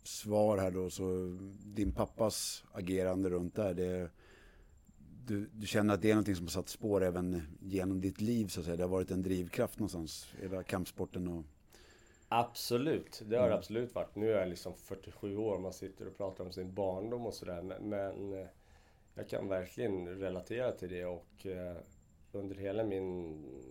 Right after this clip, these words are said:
Speaker 2: träningsperiod inom kampsport så hade jag det som, som en drivkraft, att jag verkligen... Ja, jag skulle bli
Speaker 1: Mm.
Speaker 2: bäst i världen, för jag skulle
Speaker 1: Mm.
Speaker 2: visa att, okej,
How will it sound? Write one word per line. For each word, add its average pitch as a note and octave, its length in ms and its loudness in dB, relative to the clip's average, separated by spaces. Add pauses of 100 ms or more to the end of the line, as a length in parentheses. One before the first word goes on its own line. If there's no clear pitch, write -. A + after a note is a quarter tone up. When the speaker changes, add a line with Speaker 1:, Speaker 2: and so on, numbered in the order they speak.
(380)
Speaker 2:
träningsperiod G2 760 -4
inom F#2+ 260 -6
kampsport F2+ 580 -6
så F2+ 60 -10
hade E2+ 260 -4
jag G#2+ 120 0
det F2+ 220 -4
som, F2 340 -8
som D#2+ 280 -8
en E2+ 80 -8
drivkraft, F#2 720 -4
att - 180 -14
jag F2 180 -6
verkligen... E2 580 -10 (1400)
Ja, G#2 320 4
jag A2 80 -6
skulle A#2+ 200 -2
bli G2 100 2
Speaker 1:
Mm. F#2+ 140 -6
Speaker 2:
bäst - 320 -4
i - 20 -8
världen, F#2 320 0
för G#2 80 -10
jag F#2 80 -8
skulle G2 160 -6
Speaker 1:
Mm. F2+ 100 -2
Speaker 2:
visa F#2+ 360 -6
att, - 460 -16 (120)
okej, G2 340 -8